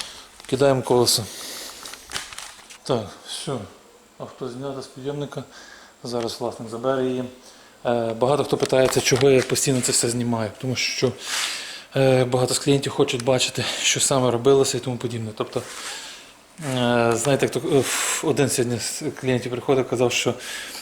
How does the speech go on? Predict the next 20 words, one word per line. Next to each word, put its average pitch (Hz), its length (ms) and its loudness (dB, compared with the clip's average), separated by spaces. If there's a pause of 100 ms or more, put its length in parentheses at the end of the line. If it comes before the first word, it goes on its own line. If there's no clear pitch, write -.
(180)
там 156 260 2
той 151 180 4
намахує, 139 500 2
там 131 100 0
той 135 140 2
намахує. 123 480 0 (760)
Я 139 100 6
для 135 120 4
цього 135 260 4
і 135 40 8
знімаю, 127 400 2
щоб 117 180 0
ви - 20 -4
все - 120 -2
бачили, 123 420 4 (180)
як 120 160 2
це - 100 -4
все - 120 2
відбувається, 131 600 4 (840)
і 135 140 4